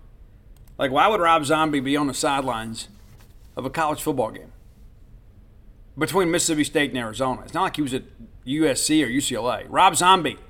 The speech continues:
wouldn't be there. And the guy goes, "Hey, Rob." And I'm like, "Well, I'm Steve Robertson."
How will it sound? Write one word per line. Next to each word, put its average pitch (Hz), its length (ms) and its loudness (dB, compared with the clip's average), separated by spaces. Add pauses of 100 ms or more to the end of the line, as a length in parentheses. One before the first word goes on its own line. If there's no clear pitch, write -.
(100)
wouldn't 147 240 0
be 156 120 2
there. 127 220 -4 (800)
And 131 80 -4
the 143 60 0
guy 160 180 6
goes, 156 200 0
"Hey, 196 120 0
Rob." 175 400 4
And 110 80 -10
I'm 127 60 -4
like, 123 160 -6 (100)
"Well, 123 360 -4 (380)
I'm 131 100 -8
Steve 147 260 0
Robertson." 135 560 0